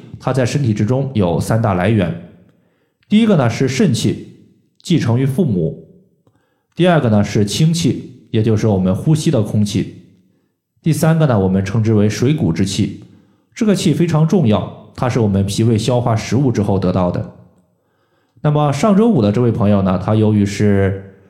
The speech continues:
生活原因，现在呢在新加坡陪女儿留学。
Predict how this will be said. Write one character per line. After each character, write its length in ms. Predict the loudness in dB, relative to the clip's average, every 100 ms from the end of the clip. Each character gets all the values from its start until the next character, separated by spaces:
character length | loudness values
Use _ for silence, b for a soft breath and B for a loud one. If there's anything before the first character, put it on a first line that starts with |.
| -8
生 220 | -2 2
活 100 | 2
原 180 | 2 2
因， 160 | 0 -2
现 180 | -2
在 140 | 0 0
呢 200 | 0 -4 -10
在 220 | -2 0
新 140 | 0 0
加 140 | 0
坡 300 | 0 -2 -4
陪 320 | -4 0 0
女 140 | 2 0
儿 120 | 0
留 160 | 0 0
学。 280 | 0 -2